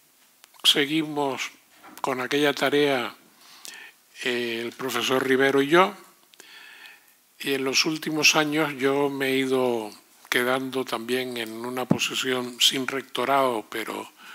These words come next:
<laughs> pero con igual de escasa di-, dedicación, de manera que el mérito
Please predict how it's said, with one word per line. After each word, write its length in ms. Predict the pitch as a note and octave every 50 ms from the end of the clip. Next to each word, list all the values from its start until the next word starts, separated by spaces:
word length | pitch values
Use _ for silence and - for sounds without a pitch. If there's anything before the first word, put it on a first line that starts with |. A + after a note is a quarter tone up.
| - - _ - - _ -
<laughs> 840 | C#3+ C3+ C3 - - - - - - - - - - - - - -
pero 400 | - - C3 C#3 C3 B2 B2+ -
con 260 | - D3+ C3+ B2 A#2+
igual 320 | B2 B2 C3 B2+ D3+ D3
de 80 | C3+ C3+
escasa 480 | - - - - - - - D#3+ D3 C#3+
di-, 180 | C3+ C3 C3+ - -
dedicación, 800 | - C#3 C3+ C#3+ C3+ - C#3+ B2+ - - D3+ C#3+ C3+ C3+ C3+ - - - - - - - - - - - - -
de 80 | - C3
manera 360 | C3 C3 C#3 C#3+ D3 D3 C#3
que 100 | - C#3+
el 100 | B2+ B2
mérito 640 | C3+ C#3+ D3 D3 D#3 D3 - - C#3+ D3 D3 - -